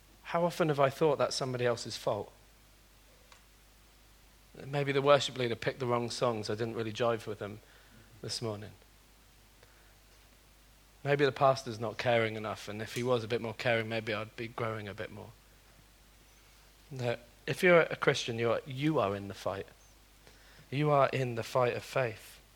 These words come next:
You don't get the choice. You are in that fight. Sitting and watching everyone else do Christianity isn't Christianity. There's a responsibility upon you. This is tricky, because there is a responsibility upon you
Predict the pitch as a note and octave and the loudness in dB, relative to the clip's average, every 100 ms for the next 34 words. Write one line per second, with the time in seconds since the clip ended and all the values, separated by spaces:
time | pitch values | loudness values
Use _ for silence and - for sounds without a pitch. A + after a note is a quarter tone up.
0 | - - - - - C3+ E3 D3 E3 C3+ | -20 -20 -20 -14 -4 0 2 4 2 2
1 | - G3 A#2 - D#3+ F3+ F#3 E3+ F3 - | 0 2 0 -2 2 6 6 4 0 -2
2 | - G#3+ - - - - - - - - | 0 -2 -2 -8 -20 -20 -20 -20 -20 -20
3 | - - - - F#3+ F#3 F3 - E3+ D3+ | -20 -14 -2 2 4 4 2 2 4 4
4 | D#3 D3+ - - E3 D3 A2+ A2 - C#3 | 6 4 2 0 2 4 2 -4 -2 -2
5 | - C#3 C#3 C#3 - G#2+ A2+ D3 C#3+ B2 | 0 -2 -2 -2 -4 -6 0 0 0 -6
6 | - B2+ - C#3+ C#3 - F2+ - - - | -6 -4 -2 -2 -4 -8 -14 -16 -20 -20
7 | - - - - - - - - - - | -20 -20 -20 -20 -20 -20 -20 -20 -20 -20
8 | - - D3+ D3+ D#3+ D#3+ - F3+ E3+ D#3 | -20 -8 -2 2 4 4 4 2 2 2
9 | F#3+ G3+ - A#2+ - A#2 G#2 F#2+ G#2 - | 4 4 0 -2 -2 -6 -6 -10 -12 -20
10 | - A2+ G2+ G2+ - - - - - - | -20 -20 -20 -20 -20 -20 -20 -20 -18 -6
11 | D#3+ E3 F#3+ - A#3 A3+ C4+ B2+ - - | -2 2 2 6 6 6 2 2 -4 -12
12 | - D#3 E3 E3 E3 F#3+ G#3 G3 - F#3 | -4 0 6 10 10 8 4 2 2 -2
13 | D#3+ D#3+ F3 D#3+ D#3 C3 E3+ F3+ C#3+ A2 | 0 0 2 2 0 2 0 0 0 -2
14 | G#2+ | -4